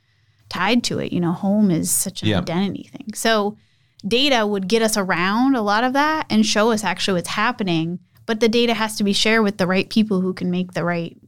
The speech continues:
Speaker 1: choices about what needs to happen. And that's where I see the real gap. I think the
Speaker 2: Mm-hmm.
Speaker 1: technology is there and it's incredible and it's awesome. The other thing is you have to get people to adopt it.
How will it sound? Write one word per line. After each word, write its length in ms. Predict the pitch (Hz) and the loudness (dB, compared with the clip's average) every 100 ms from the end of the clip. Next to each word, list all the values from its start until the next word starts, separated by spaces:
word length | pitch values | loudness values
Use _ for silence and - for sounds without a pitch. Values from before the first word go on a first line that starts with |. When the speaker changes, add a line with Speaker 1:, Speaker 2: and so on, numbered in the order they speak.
| _ | _
Speaker 1:
choices 460 | - 240 277 196 190 | 0 0 2 0 0
about 320 | 180 165 - | 0 0 0
what 140 | 185 | -2
needs 240 | 190 180 - | 0 -2 -4
to 80 | |
happen. 440 | 170 - - - - | -8 -8 -10 -10 -10
And 200 | - 196 - _ _ | -10 -12 -14 _ _
that's 240 | 226 240 - | -2 -2 0
where 80 | 247 | 0
I 60 | |
see 200 | 214 214 | 0 0
the 100 | 196 | 2
real 200 | 190 175 | 2 0
gap. 400 | 175 170 160 - - | 0 -2 -2 -4 -4
I 80 | |
think 180 | 196 240 | 2 4
the 80 | 233 | 4
Speaker 2:
Mm-hmm. 120 | 214 | 2
Speaker 1:
technology 580 | 196 185 175 180 214 220 | 0 4 2 2 2 2
is 100 | 226 | 2
there 200 | 220 220 | 2 0
and 120 | 196 170 | -2 -4
it's 120 | 175 | -4
incredible 440 | 185 - 185 196 | -6 -2 -2 0
and 80 | 190 | -2
it's 80 | 180 | -2
awesome. 400 | - - 190 220 | -4 -4 -2 -2
The 140 | 220 262 | 0 0
other 160 | 294 | 0
thing 140 | 285 277 | 2 2
is 120 | 226 | 2
you 60 | 202 | 0
have 100 | 202 | -2
to 60 | |
get 140 | 202 180 | -6 -4
people 260 | 185 185 | -2 -2
to 100 | 175 | -4
adopt 400 | - - - - | -6 -8 -10 -12
it. 180 | 165 - | -16 -16